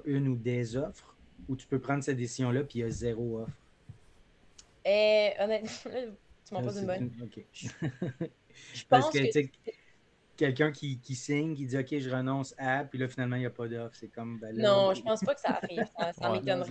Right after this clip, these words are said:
Speaker 1: c'est ça.
Speaker 2: là. À mon avis, il y a, il y a de quoi pour backup les, les
Speaker 1: Non,
Speaker 2: athlètes,
Speaker 1: l'agent,
Speaker 2: parce que
Speaker 1: l'agent
Speaker 2: c'est
Speaker 1: doit
Speaker 2: pas
Speaker 1: quand même dire, « Ouais, ouais, gars, il y a au
Speaker 2: Ouais.
Speaker 1: moins une offre sur la table. » Puis
Speaker 2: Je, me semble que c'est pas <laughs> légal, là. Il y a de quoi qui
Speaker 1: Non,
Speaker 2: marche
Speaker 1: lui.
Speaker 2: pas,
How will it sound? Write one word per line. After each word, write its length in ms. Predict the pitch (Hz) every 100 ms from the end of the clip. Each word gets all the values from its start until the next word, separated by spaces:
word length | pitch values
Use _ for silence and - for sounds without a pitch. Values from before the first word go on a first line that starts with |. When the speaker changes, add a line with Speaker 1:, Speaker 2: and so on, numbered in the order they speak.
| 175
Speaker 1:
c'est 80 | 165
ça. 60 |
Speaker 2:
là. 100 | 165
À 40 | 170
mon 180 | 180
avis, 220 | 180 175 208
il 60 |
y 40 | 196
a, 20 |
il 80 | 175
y 80 |
a 40 | 175
de 80 | 175
quoi 160 | 190
pour 220 | 185 185 175
backup 360 | 175 170 180 180
les, 320 | 175 175 170
les 140 | 180 180
Speaker 1:
Non, 220 | 131 131
Speaker 2:
athlètes, 180 | 113 110
Speaker 1:
l'agent, 280 | 123 120 143
Speaker 2:
parce 160 | 139
que 60 | 127
Speaker 1:
l'agent 320 | 120 117 131
Speaker 2:
c'est 60 | 131
Speaker 1:
doit 180 | 120
Speaker 2:
pas 60 | - 117
Speaker 1:
quand 60 |
même 180 | 117 120
dire, « 320 | 117 117 120
Ouais, 100 | 117
ouais, 120 | 117 110
gars, 140 | 107
il 120 | 143 -
y 20 |
a 40 |
au 80 | 202
Speaker 2:
Ouais. 80 | 190
Speaker 1:
moins 80 | 120
une 200 | 113 113
offre 120 | 117
sur 120 | -
la 60 | 98
table. » 280 | - 104 104 - _
Puis 120 | - -
Speaker 2:
Je, 40 |
me 120 | 180 190
semble 160 | 196
que 60 | 190
c'est 80 | -
pas 80 |
<laughs> 0 |
légal, 580 | 196 233 220 240 220 233
là. 80 | 262
Il 60 | 254
y 60 |
a 40 | -
de 60 | -
quoi 120 | 190
qui 60 | 127
Speaker 1:
Non, 120 | 127
Speaker 2:
marche 260 | 120 110
Speaker 1:
lui. 140 | 98 90
Speaker 2:
pas, 160 | 85